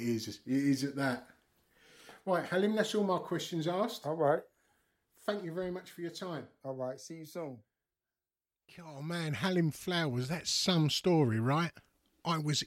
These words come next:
Speaker 1: itching to put this out at the time, especially all with what was going on over there. But it was more important for Halim to have this podcast coincide with his exhibition and series of talks,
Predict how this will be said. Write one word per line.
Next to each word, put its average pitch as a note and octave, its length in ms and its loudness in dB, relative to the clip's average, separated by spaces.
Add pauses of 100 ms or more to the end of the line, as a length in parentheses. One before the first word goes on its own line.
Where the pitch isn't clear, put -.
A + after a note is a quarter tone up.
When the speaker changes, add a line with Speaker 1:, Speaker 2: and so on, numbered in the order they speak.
Speaker 1:
itching D#3+ 440 4
to - 100 -2
put - 260 -2
this C3+ 220 4
out C3+ 280 8
at B2 120 -6
the B2 100 -6
time, G2+ 440 4 (240)
especially D#3 640 10
all E3 120 12
with C#3+ 220 10
what D3+ 140 4
was C3+ 160 2
going B2+ 320 8
on B2 140 6
over G2+ 280 0
there. F#2+ 280 2 (380)
But - 140 4
it C#3 140 4
was D3+ 300 8
more D#3 260 10
important C3 580 2
for C3 120 2
Halim B2 440 6 (180)
to A#2 100 6
have C3 260 8
this C3 180 6
podcast - 680 4
coincide A#2+ 720 6
with A#2+ 140 6
his A#2+ 180 6
exhibition B2+ 640 6
and A#2+ 140 8
series A#2 320 8
of A2 140 2
talks, - 560 4